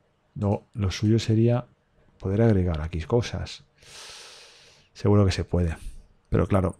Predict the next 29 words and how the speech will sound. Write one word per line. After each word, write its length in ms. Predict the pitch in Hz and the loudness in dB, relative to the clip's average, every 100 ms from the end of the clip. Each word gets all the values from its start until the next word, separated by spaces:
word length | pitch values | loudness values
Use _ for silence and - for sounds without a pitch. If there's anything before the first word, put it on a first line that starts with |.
| _ | _
no 100 | 110 | -2
puedes 180 | 107 95 | -2 -2
personalizar 520 | - 92 98 90 95 | -2 -4 -4 -4 -2
mucho. 320 | 98 95 - 98 | 0 0 0 -2
Este 260 | - 104 | 0 0
P 120 | 101 | 0
C 180 | 92 104 | 0 2
está 240 | 101 - 98 | 2 0 -4
capado, 480 | 92 104 104 110 98 | 0 2 4 4 0
esto 140 | - | -2
está 140 | 104 | -2
capado 320 | 101 104 110 113 | 2 4 4 4
en, 120 | 101 | 2
en 140 | 95 | 0
plan 300 | 92 98 101 | 2 4 6
de 100 | 104 | 4
que 220 | 104 107 - - _ | 4 2 0 -16 _
esta 260 | 120 - 101 | -4 0 2
build, 300 | 107 110 - - - - - | 2 2 -2 -14 -20 -8 0
aparte 320 | 104 104 110 | 4 4 4
de 60 | |
ser 160 | 98 107 | 4 4
beta, 340 | 107 117 120 - | 4 2 0 -2
aparte 340 | 98 104 110 | 0 2 2
de 40 | |
ser 160 | 104 113 | 2 4
beta, 260 | 110 110 113 | 4 4 4
pues, 400 | 120 110 95 - | 4 4 2 2
em, 520 | 98 92 87 78 | 2 2 0 -2